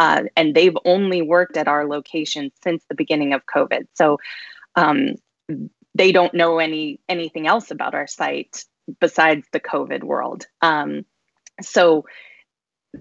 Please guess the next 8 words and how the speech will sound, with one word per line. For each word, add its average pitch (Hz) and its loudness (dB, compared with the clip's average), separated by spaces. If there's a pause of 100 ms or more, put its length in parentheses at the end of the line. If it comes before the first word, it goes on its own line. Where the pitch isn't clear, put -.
(220)
what, 190 4
it 190 4
was 170 0
challenging 165 -4
bringing 175 0
them 170 2
online 160 -2
because, 151 -6